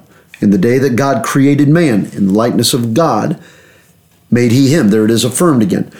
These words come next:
Generation gives life. Your car,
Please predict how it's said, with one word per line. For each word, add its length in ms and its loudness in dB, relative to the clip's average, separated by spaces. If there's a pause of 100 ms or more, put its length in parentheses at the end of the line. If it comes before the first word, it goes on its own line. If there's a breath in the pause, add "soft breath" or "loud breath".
(380 loud breath)
Generation 1080 0 (420)
gives 340 0
life. 400 -2 (680 loud breath)
Your 280 2
car, 540 0